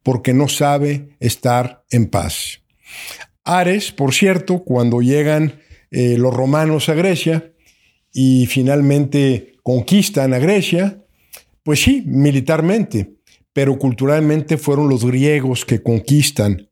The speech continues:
a Roma y los romanos adoptan a Ares como su dios, Marte, el dios de la guerra. Nada más le cambiaron el nombre. En contraste a Ares,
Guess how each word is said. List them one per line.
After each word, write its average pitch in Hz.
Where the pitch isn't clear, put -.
a 160
Roma 170
y 226
los 175
romanos 165
adoptan 160
a 139
Ares 143
como 120
su 117
dios, 107
Marte, 120
el 117
dios 120
de 120
la 104
guerra. 87
Nada 127
más 127
le 123
cambiaron 107
el 76
nombre. -
En 302
contraste 240
a 127
Ares, 185